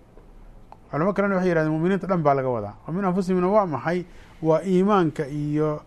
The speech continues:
maaragtay naxariista iyo waxaas baa laga wadaa, ee nasab lagama wado. "لقد جاءكم رسول من أنفسكم" marka la leeyahay, mu'miniintii oo dhan baa laga hadlayaa.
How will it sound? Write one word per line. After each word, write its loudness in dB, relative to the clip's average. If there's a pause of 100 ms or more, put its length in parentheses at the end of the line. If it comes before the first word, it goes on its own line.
(520)
maaragtay 2
naxariista 2
iyo -4
waxaas 0
baa 2
laga 2
wadaa, 2
ee -4
nasab -2
lagama -2
wado. -12 (420)
"لقد 2
جاءكم 2
رسول 2
من -2
أنفسكم" -4
marka -2
la 0
leeyahay, 2
mu'miniintii 0
oo 0
dhan -2
baa 0
laga 0
hadlayaa. -6